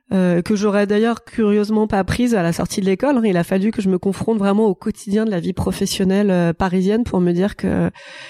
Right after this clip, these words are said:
que ça allait pas, euh, enfin qu'il fallait que j'aille voir autre chose. Et donc là, j'ai, euh, j'ai cherché un job, euh, je voulais absolument, c'était ma marotte, aller à New York. Euh, donc, euh, il se trouve que voilà, la chance a aussi fait, euh, un peu, euh,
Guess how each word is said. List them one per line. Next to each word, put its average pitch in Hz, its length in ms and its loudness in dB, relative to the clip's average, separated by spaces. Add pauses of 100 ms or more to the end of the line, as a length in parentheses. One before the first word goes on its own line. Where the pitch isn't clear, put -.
(120)
que - 100 -6
ça 190 180 -2
allait 180 220 2
pas, 196 280 0
euh, 165 360 2 (580)
enfin 185 160 -2
qu'il - 160 -10
fallait 196 220 0
que 202 80 -4
j'aille 190 200 2
voir 185 200 0
autre 180 240 -2
chose. 208 340 -2 (640)
Et 196 100 0
donc 202 220 0
là, 208 200 2
j'ai, 185 240 2
euh, 165 920 2
j'ai 180 120 2
cherché - 340 0
un 196 180 2
job, 208 300 0
euh, 170 760 2 (140)
je 175 200 0
voulais 208 420 0
absolument, 190 480 0
c'était - 180 -6
ma 170 160 2
marotte, 180 380 0
aller 180 140 0
à 175 80 2
New 175 100 2
York. 175 420 0 (640)
Euh, 180 320 2
donc, 180 280 0
euh, 170 180 2
il 165 40 2
se 160 100 -6
trouve - 220 -4
que 185 120 -4
voilà, 165 180 0
la 160 160 0
chance - 300 -4
a 180 60 0
aussi 175 200 -4
fait, 190 300 0
euh, 170 100 2
un 165 140 0
peu, - 180 -4
euh, 175 200 2